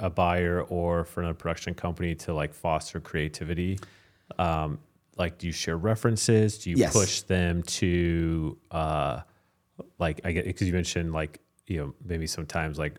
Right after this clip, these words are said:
Speaker 1: you want, like, tones or feelings you're trying to get a part of, or I
Speaker 2: Yeah.
Speaker 1: guess, like, h-, how do you approach the creative process, either with a client you
Speaker 2: Yeah.
Speaker 1: know, or I think even it might be more helpful as a,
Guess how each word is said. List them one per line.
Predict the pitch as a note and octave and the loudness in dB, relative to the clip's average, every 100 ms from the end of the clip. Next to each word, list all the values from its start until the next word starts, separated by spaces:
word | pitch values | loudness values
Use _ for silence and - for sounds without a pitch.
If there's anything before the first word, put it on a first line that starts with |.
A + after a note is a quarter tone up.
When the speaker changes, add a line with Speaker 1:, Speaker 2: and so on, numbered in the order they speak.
| - | -6
Speaker 1:
you | E2+ | -4
want, | D#2 C2+ | -4 -4
like, | C#2+ - | -6 -8
tones | - E2 D#2+ | -6 -4 -4
or | D#2 | -6
feelings | - F#2 F2+ E2+ | -4 -2 0 -2
you're | E2 | -2
trying | F#2 | -2
to | F2+ | 0
get | F2+ | 0
a | F2 | 2
part | F#2+ F2+ | 2 4
of, | E2+ | 4
or | |
I | G#2+ | 6
Speaker 2:
Yeah. | F2 | 6
Speaker 1:
guess, | E2+ | 2
like, | E2+ - | -2 -2
h-, | D#2+ | -2
how | - - | 2 4
do | |
you | A2 | 2
approach | F#2+ G#2 F#2+ | 2 -2 -2
the | - | -4
creative | - G#2 F#2 F2+ E2+ | -2 2 4 4 0
process, | - F2 E2 - E2 - - D3 | 0 0 0 -2 -4 -4 -6 2
either | C3 A#2 | 6 6
with | A2+ | 6
a | G#2+ | 2
client | G2+ A2 G#2+ G#2 | 2 2 4 2
you | G2 F#2 F2+ - - - | 2 2 -2 -8 -6 6
Speaker 2:
Yeah. | B2 F2+ - | 6 6 6
Speaker 1:
know, | A2 A2 A#2 | 8 10 10
or | G#2 G#2 - - | 8 4 0 2
I | A2 | 4
think | B2 G#2+ - | 4 2 2
even | A2 A#2+ | 2 4
it | G2+ | 4
might | G#2+ G#2 | 4 6
be | G2+ | 4
more | F#2 F#2+ | 4 4
helpful | F#2+ F2 - F#2 F2+ | 2 0 -2 -2 0
as | D#2+ | -2
a, | E2 | -4